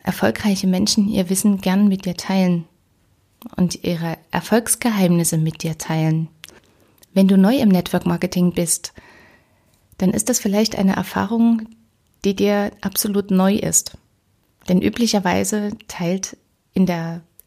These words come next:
freien Wirtschaft, um es mal so zu sagen, teilt niemand gern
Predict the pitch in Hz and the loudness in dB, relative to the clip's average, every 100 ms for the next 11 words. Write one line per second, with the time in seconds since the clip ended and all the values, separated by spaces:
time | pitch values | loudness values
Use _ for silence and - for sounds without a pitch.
0 | - - 156 180 226 196 - 151 196 - | -10 -4 0 2 2 0 -4 -6 -8 -14
1 | - 185 160 - 160 156 190 190 156 156 | -4 -4 -2 0 0 0 -2 -2 -4 -4
2 | 165 180 202 - - - - _ _ _ | -2 -2 -4 -10 -20 -20 -20 _ _ _
3 | _ - - 185 185 196 247 233 - 165 | _ -12 -4 -2 2 4 4 2 -2 -2
4 | 175 196 202 | 0 0 0